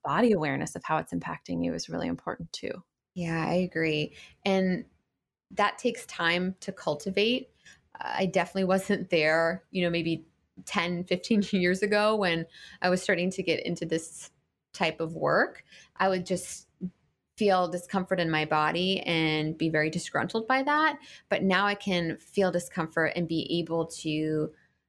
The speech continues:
Speaker 2: um, not label it as something bad, but welcome it and try to explore it so that it can pass.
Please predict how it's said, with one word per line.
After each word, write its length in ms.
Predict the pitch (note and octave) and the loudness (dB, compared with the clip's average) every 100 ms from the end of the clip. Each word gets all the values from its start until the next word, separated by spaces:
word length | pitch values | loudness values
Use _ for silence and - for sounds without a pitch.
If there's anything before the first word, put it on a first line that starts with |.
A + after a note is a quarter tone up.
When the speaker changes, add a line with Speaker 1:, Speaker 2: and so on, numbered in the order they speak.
| _ | _
Speaker 2:
um, 220 | F#3+ - | -6 0
not 240 | F#3 F#3+ F3 | 2 2 0
label 420 | E3 D3+ D#3 G3+ | 0 0 2 2
it 100 | A3+ | 2
as 140 | G#3+ | 0
something 420 | - F3+ E3 D3+ - | -4 -4 -2 -2 -6
bad, 640 | - - - E3 A#3+ D4+ D#4+ _ _ - | -6 -2 0 2 2 0 -4 _ _ -10
but 680 | F3+ F#3+ F3+ E3+ E3 - - | -2 2 4 2 2 -2 -4
welcome 480 | F3+ D3+ - A3+ A#3 | 0 0 2 0 2
it 140 | B3 | 2
and 140 | F#3 | 0
try 160 | F3+ E3+ | 0 -2
to 80 | E3 | -2
explore 520 | D#3+ - - E3 D#3+ | -4 -10 -2 2 2
it 120 | - | 0
so 280 | - - F#3+ | -4 2 2
that 140 | E3 | 2
it 100 | - | -4
can 160 | - - | -6 -12
pass. 540 | - - - - - | -8 -8 -8 -14 -16